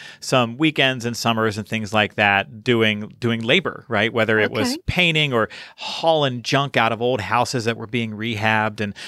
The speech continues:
Speaker 1: uh, I actually did that off and on through high school and into college with, uh, with him in, in the summers and whatnot. So I, I tell people that when it comes to being handy around the house, I know just enough to be dangerous. But my first real job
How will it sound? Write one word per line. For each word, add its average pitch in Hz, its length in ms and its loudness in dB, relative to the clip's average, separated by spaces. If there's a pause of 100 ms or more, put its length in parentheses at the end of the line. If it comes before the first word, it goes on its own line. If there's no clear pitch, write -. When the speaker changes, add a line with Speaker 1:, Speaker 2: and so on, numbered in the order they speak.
(160)
Speaker 1:
uh, 113 100 0
I 156 100 2
actually 170 200 2
did 120 220 2
that 113 400 4
off 127 200 4
and 120 120 2
on 113 240 2
through 110 180 -6
high 107 160 -2
school 107 240 -6
and 98 100 -4
into 98 160 -8
college 107 520 -10
with, 101 380 -12
uh, 98 280 -6
with 110 180 -10
him 107 220 -8
in, 101 220 -10
in 107 160 -8 (100)
the 98 80 -12
summers 104 320 -6
and 98 80 -6
whatnot. 95 380 -6 (300)
So - 120 0
I, 131 140 2
I 147 60 4
tell 143 160 4
people 127 280 2
that 107 240 4 (200)
when 127 120 0
it - 60 -4
comes 147 220 0
to - 80 -12
being 123 200 0
handy 123 320 2
around 110 240 4
the 101 80 -6
house, 104 280 0
I 104 80 0
know 104 140 -2
just 110 360 -2
enough 101 260 -2
to 95 80 -8
be 92 120 -8
dangerous. - 680 -10 (440)
But 123 260 6
my 131 220 4
first 202 640 0
real 170 520 2
job 135 600 0